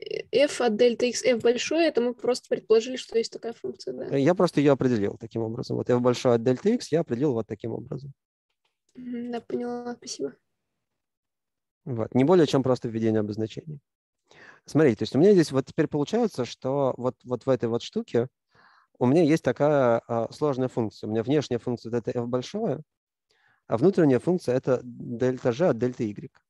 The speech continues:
Speaker 2: И дальше я хочу применить те-, теорему о пределе сложной функции. А, что мне нужно, чтоб-, э, чтобы её применить?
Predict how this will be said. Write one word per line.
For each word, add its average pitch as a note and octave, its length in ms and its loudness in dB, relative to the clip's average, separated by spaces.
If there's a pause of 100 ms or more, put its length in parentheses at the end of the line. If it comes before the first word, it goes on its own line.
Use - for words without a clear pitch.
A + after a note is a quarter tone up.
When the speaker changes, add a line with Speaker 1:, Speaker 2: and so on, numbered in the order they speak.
(1600)
Speaker 2:
И - 40 -6
дальше F3+ 220 2
я E3 40 0
хочу E3 180 -2
применить D#3 300 4
те-, - 120 -8
теорему D3+ 380 0
о A#2 40 -2
пределе B2 300 -4
сложной A2+ 320 -6
функции. - 360 -16 (2000)
А, A#2+ 200 0
что - 180 -2
мне E3 140 4
нужно, F3+ 260 4
чтоб-, C#3 280 -6
э, C3+ 180 -4
чтобы C#3+ 320 -4
её B2+ 120 -2
применить? B2+ 480 -4